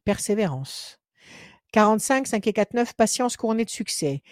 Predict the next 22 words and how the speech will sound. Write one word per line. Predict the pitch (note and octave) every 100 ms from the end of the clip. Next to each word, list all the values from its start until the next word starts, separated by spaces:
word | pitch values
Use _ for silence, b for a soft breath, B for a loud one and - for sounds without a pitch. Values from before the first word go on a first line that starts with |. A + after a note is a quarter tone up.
| b -
Soixante-sept, | - B3 C#4 B3 - F3+ - - -
six | - - B3 -
et | F#3+
sept, | - A#3 A3+ - -
treize, | - A#3 B3 -
passion, | - A3 G3+ - A#3+ A#3+
énergie, | G#3+ G#3 G#3+ G3+ G#3+ A#3
force, | - - A#3+ -
créativité. | - C4 A3+ - G#3 G#3 D#3+ C3 - B B B
Vingt-huit, | D#3+ G#3+ B3 - A#3 -
huit | F#3+ G#3
et | G#3+
deux, | F#3+
dix, | F#3 G3 -
la | F3+
force. | D#3 A#3 C4 - - - - _ B B B _
Et | G#3+
douze, | F#3+ B3+ C#4 A3
le | G#3+
pendu, | G#3 G#3+ A3 C4
la | G#3
situation | - F#3+ A3+ G3+ G3+